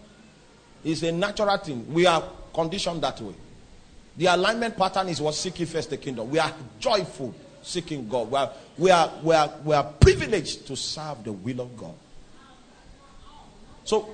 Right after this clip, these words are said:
a carnal man will be seeing sacrifice, sacri-, no, you are just living life. This is, outside this, I have no life. Oh, this is my life. To serve the will of God is a privilege. Someone else looks from the flesh and say,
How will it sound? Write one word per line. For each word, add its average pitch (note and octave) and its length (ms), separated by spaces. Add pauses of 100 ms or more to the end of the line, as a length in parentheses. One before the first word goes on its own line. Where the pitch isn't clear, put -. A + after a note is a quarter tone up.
a G#3+ 140
carnal C#4+ 320
man C4 140
will A3+ 80
be F#3+ 80
seeing A#3 240
sacrifice, A#3 760
sacri-, G3 300
no, F3+ 560
you A3 180
are D#3 100
just E3 200
living E3 240
life. C#3 260 (1000)
This G3 180
is, - 220 (140)
outside D4 540
this, G#3+ 160
I F3+ 80
have E3+ 140
no G3+ 80
life. D#3+ 320
Oh, A2+ 100
this E3 200
is A#2 140 (240)
my C3+ 180
life. A#2+ 500
To B2 100
serve G3 440
the F#3+ 80
will F#3 220
of D3+ 140
God E3+ 140
is C#3 100
a C3 40
privilege. A2 480 (840)
Someone C4+ 320
else G3 200
looks G#3+ 260
from F3 220
the F3 60
flesh F3 260
and F3+ 100
say, - 40